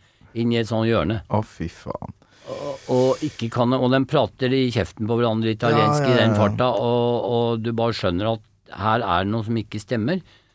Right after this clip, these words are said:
Speaker 1: Og hvordan i faen skal du løse det? <laughs> Og du, du kan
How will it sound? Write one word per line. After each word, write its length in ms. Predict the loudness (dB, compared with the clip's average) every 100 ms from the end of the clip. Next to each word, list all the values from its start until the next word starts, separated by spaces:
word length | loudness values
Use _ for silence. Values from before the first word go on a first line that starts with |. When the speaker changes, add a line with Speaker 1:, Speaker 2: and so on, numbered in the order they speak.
| _ _ _ _ _ -4
Speaker 1:
Og 440 | 0 2 2 -2 -6
hvordan 240 | -6 -6
i 40 | -4
faen 200 | -6 -4
skal 240 | -2 0
du 60 | 2
løse 400 | 0 -2 -8 -8
det? 80 | -10 -16 _ -6
<laughs> 80 | -6 -8 _ _ -10 -8 -2
Og 120 | -2
du, 60 | -2
du 140 | -2 -2
kan 240 | 0 -4